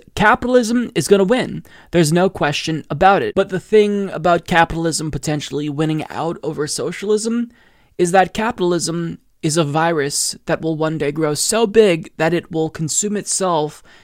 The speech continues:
and inevitably devour the entire political system which it exists in, and bring down the planet with it. So, for the sake of humanity, we better hope that capitalism doesn't win, because capitalism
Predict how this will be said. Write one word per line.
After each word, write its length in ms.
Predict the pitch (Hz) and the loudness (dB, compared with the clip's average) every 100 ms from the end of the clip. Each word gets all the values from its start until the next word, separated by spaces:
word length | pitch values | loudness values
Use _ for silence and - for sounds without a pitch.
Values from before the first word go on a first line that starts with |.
| _ - | _ -4
and 220 | 175 170 | -2 0
inevitably 580 | 170 175 170 165 160 165 | -2 0 0 -2 -4 -4
devour 480 | 151 151 160 160 | -4 -2 0 -2
the 220 | 147 156 156 | -4 -6 -6
entire 520 | 147 - 180 175 160 | -6 -4 0 2 2
political 480 | - 160 160 156 151 | 0 -4 -4 -6 -4
system 600 | - 170 - 143 147 156 _ - - - - | -2 -4 -4 -6 -6 -10 _ -20 -20 -20 -10
which 160 | - 147 | -4 -2
it 80 | 147 | -2
exists 480 | 139 165 160 - - | 0 2 2 -2 -6
in, 300 | - 147 - _ _ _ _ - - _ _ _ | -10 -14 -16 _ _ _ _ -20 -20 _ _ _
and 160 | - 175 | 4 6
bring 160 | 180 175 | 6 2
down 160 | 156 | 0
the 80 | 156 | -2
planet 340 | - 151 143 | -4 -6 -6
with 220 | - 139 - | -6 -8 -8
it. 160 | - - - - - | -18 -20 -20 -20 -4
So, 340 | - 202 190 | 4 4 4
for 240 | - - 196 | 0 2 2
the 80 | |
sake 240 | 180 247 247 | 4 2 2
of 80 | 143 | 2
humanity, 560 | 160 156 175 190 156 | 2 2 2 2 -2
we 160 | 156 196 | -2 2
better 240 | 220 190 | 4 2
hope 500 | 147 - 214 190 - - _ _ _ | 0 2 4 4 0 -18 _ _ _
that 240 | - 175 - | -2 -2 0
capitalism 720 | 180 170 127 170 143 160 151 - | 2 2 0 -2 -2 -4 -6 0
doesn't 380 | 160 151 143 104 | 2 2 -2 -8
win, 400 | 151 127 80 165 - _ | -8 -10 -14 -20 -20 _
because 240 | - 165 - | -4 -2 -2
capitalism 800 | 233 254 208 175 156 160 156 | 0 0 2 0 0 -4 -8